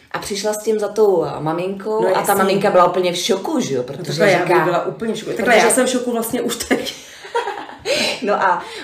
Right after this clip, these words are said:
Speaker 1: ona samozřejmě nakonec jí to jméno nedala. Ale svým způsobem ho, eh,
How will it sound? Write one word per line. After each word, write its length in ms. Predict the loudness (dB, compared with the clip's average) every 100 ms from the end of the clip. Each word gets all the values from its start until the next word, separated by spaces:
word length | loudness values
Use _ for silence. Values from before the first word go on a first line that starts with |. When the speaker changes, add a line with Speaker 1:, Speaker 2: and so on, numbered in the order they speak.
| -4
Speaker 1:
ona 200 | 0 0
samozřejmě 420 | 0 0 -2 0
nakonec 420 | -2 -2 -4 -4
jí 80 | 0
to 80 | 0
jméno 340 | 2 0 -2
nedala. 640 | -2 -2 0 0 -2 -8 -16 -16 -18 -20 -8
Ale 520 | -4 -2 -2 -2 -2
svým 400 | -6 -6 -4 -4
způsobem 760 | -6 -14 -14 -8 -6 -4 -4 -6
ho, 520 | -6 -4 -4 -4
eh, 40 | -8